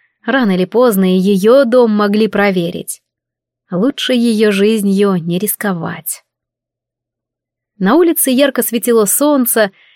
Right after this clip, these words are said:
и казавшийся мрачным Фортундейл заиграл новыми красками. Сначала мы с принцем отправились к Барри, поскольку он жил неподалёку. Им оказался молодой человек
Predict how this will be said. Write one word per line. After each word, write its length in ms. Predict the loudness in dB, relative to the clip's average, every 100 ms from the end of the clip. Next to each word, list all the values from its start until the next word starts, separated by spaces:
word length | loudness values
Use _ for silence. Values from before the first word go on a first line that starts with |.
| _
и 120 | -8
казавшийся 640 | -2 0 0 -2 -4 -2 0
мрачным 480 | 2 0 -2 -4
Фортундейл 680 | -2 -4 -2 -2 2 2 2
заиграл 480 | 0 0 0 0 0
новыми 320 | 0 -2 -2
красками. 640 | -2 -4 -4 -6 -6 -8 _ _ _ _ _ _ _ _
Сначала 460 | -8 -4 -2 0 2
мы 120 | 0
с 80 | -2
принцем 400 | -2 -2 0 0
отправились 560 | -2 -2 -2 0 0 -2
к 100 | 0
Барри, 440 | 0 -2 -4 -10 _ _ -8
поскольку 420 | -6 -4 -2 0
он 120 | 0
жил 180 | 0 0
неподалёку. 800 | 0 0 0 2 0 -4 -10 -16 _ _ _ _ _
Им 220 | -8 -2 -2
оказался 520 | 0 0 0 0 0
молодой 380 | 0 0 0 -2
человек 480 | 0 0 2 0